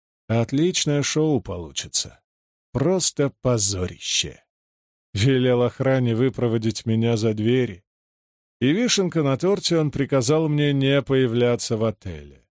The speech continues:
Навсегда запретил приходить в Лаванду.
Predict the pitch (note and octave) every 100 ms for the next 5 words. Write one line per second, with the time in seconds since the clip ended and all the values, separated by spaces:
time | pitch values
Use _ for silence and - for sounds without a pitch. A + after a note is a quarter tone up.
0 | _ _ _ - C3+ C3+ - B2+ G#2 G2
1 | C#3 F3 F3+ F3+ C#3 D3+ C3+ C3 A#2+ -
2 | B2+ C3+ C3+ C3 - A#2+ G#2 A2+ G#2 A2
3 | A2 - - G2+ F#2+ F2+ F2 E2+ D2+ D2
4 | -